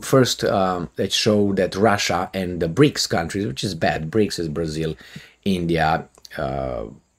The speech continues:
China, South Africa, and Brazil, if I remember, so Russia, China, India, Brazil, South Africa. These guys, and not only, there's a lot of countries wanting to join the brics, uh, organization,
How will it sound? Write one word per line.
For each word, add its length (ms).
China, 580
South 380
Africa, 640
and 200
Brazil, 280
if 140
I 40
remember, 260
so 140
Russia, 540
China, 520
India, 500
Brazil, 380
South 300
Africa. 440
These 160
guys, 240
and 280
not 220
only, 480
there's 180
a 40
lot 160
of 140
countries 680
wanting 380
to 80
join 460
the 80
brics, 480
uh, 320
organization, 720